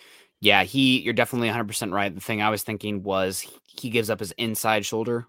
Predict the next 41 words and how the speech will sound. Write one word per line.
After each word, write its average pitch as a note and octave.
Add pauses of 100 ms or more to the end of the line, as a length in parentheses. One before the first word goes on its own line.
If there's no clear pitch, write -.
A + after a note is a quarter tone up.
way G#2
too A2+
often, A2
doesn't G2+
have G2+
the G2+
change G2+
of F#2
direction G2+
ability. G2+
If G2+
he D3+
figures C3
out A#2
how A2
to, G#2+ (520)
um, F#2 (180)
and G#2+
I'm A2+
sure B2
a A2+
coach A#2+
will A#2
come A2
in G#2
and G2+
work A2+
on A2
some G#2+
technique G2+ (220)
with G#2
him G2
so -
that G2+
way F#2
he G2+
doesn't G2+
give G2
up G#2
that F#2+
inside A2